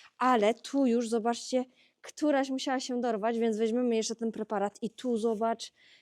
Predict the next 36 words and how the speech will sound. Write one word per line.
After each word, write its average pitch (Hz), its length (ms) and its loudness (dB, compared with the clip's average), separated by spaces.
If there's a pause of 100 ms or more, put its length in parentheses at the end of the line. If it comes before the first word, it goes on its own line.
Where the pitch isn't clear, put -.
(100)
i 226 100 -6
tu, 254 400 0
więc 240 140 -4
chyba 240 200 -2
trzeba 254 180 -2
go 226 140 -4
wziąć. 240 520 -4 (380)
Ja 254 120 2
tutaj 254 260 0
jeszcze 254 220 -2
przyjdę, 240 500 -4
jak 277 300 0
pomaluję 240 520 0 (580)
i 247 80 -4
popsikamy 254 600 -4
sobie 214 300 -6
to, 226 320 -4 (580)
bo 233 260 4
widzę, 247 260 0
że 247 180 4
jak 247 180 4
popsikałam, 302 640 -2
to 302 140 -8
tutaj 370 320 -6
nie 359 120 -2
ruszają 226 500 -4
i 233 120 -12
zobacz, 208 400 -4
i 233 60 -14
tutaj, 311 440 -4
a 262 100 -8
nie, 208 200 -6
tu 220 100 -14
chyba 262 220 -10
też 262 140 -10
się 196 180 -10